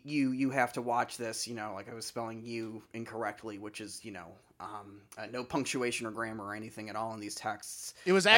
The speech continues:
Speaker 2: actually, well, actually, if, if, you know, and I don't mean to call you out on this aspect of it, you know, it's
Speaker 1: Mm-hmm.
Speaker 2: kind of beside the point, but every time you put you, you would put a period before it, so it was its own thing, and then just the capital U,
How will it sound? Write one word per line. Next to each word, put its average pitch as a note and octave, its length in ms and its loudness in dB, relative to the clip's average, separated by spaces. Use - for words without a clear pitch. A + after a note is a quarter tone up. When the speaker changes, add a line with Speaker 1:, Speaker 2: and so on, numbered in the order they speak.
Speaker 2:
actually, A#3 260 10
well, F#3+ 160 8
actually, A3+ 380 8
if, F3 280 2
if, F3 280 2
you G3 120 2
know, D3 220 2
and E3 100 4
I D3+ 100 8
don't E3+ 160 10
mean D#3+ 100 2
to D3 80 -2
call D#3+ 260 6
you C#3+ 140 6
out D3 300 10
on B2+ 320 0
this C3+ 340 4
aspect B2+ 540 2
of B2 80 -2
it, B2+ 100 0
you C3 80 -2
know, A#2+ 140 0
it's E3 160 2
Speaker 1:
Mm-hmm. B2+ 100 0
Speaker 2:
kind C#3+ 160 0
of A#2+ 80 -4
beside B2 320 0
the A#2+ 60 -8
point, C3+ 320 -2
but G3 120 8
every A3 200 12
time G#3+ 260 10
you F#3 120 8
put F#3+ 320 10
you, C#3+ 600 10
you F#3+ 100 8
would F#3+ 120 12
put G#3 160 10
a D#3 140 8
period B3 720 12
before E3 460 6
it, C#4+ 200 12
so G#3 180 10
it G3+ 60 10
was F#3 140 8
its F3 180 2
own G3+ 240 8
thing, F3 400 6
and F3 160 6
then F3+ 140 8
just F3+ 180 2
the E3+ 80 2
capital G#3+ 680 12
U, D#3+ 520 8